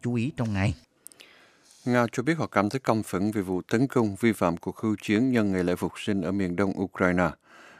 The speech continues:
Speaker 2: Nhưng các giới chức Ukraine thì nói rằng hiện vẫn chưa biết rõ các chi tiết của vụ này. Các giới chức nói rằng một vụ nổ súng tại một trạm kiểm soát của những phần tử đòi ly khai thân Nga đã giết chết ít nhất một người. Cũng có tin nói rằng có bốn người thiệt mạng, trong đó có những phần tử vũ trang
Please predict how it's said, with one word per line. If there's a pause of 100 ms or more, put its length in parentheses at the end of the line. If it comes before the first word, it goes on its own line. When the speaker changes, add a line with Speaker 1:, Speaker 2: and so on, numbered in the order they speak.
Speaker 2:
Nhưng
các
giới
chức
Ukraine
thì
nói
rằng
hiện
vẫn
chưa
biết
rõ
các
chi
tiết
của
vụ
này. (840)
Các
giới
chức
nói
rằng
một
vụ
nổ
súng
tại
một
trạm
kiểm
soát
của
những
phần
tử
đòi
ly
khai
thân
Nga (360)
đã
giết
chết
ít
nhất
một (120)
người. (500)
Cũng
có
tin
nói
rằng
có
bốn
người
thiệt
mạng, (100)
trong
đó
có
những
phần
tử
vũ
trang